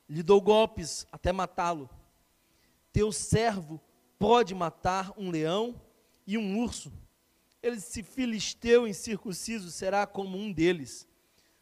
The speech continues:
pois desafiou os exércitos do Deus vivo.'"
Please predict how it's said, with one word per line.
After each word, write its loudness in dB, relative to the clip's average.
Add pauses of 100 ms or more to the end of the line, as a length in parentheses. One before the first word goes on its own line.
(120)
pois 0
desafiou -4 (280)
os -10
exércitos -2 (420)
do -8
Deus 0 (640)
vivo.'" -4